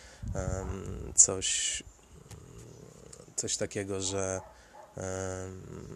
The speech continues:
coś nam się przyśni i że to jest zupełnie losowe. Nie, nigdy nie wierzyłem w to, po prostu. Oczywiście, że są takie teorie, oczywiście, że jest cała masa dowodów na to, tylko ja w to nie wierzę,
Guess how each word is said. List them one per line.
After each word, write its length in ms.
coś 200
nam 120
się 120
przyśni 640
i 60
że 100
to 120
jest 120
zupełnie 400
losowe. 560
Nie, 180
nigdy 280
nie 100
wierzyłem 380
w 40
to, 100
po 120
prostu. 400
Oczywiście, 460
że 80
są 160
takie 220
teorie, 400
oczywiście, 440
że 80
jest 240
cała 240
masa 280
dowodów 400
na 100
to, 140
tylko 220
ja 120
w 60
to 100
nie 120
wierzę, 300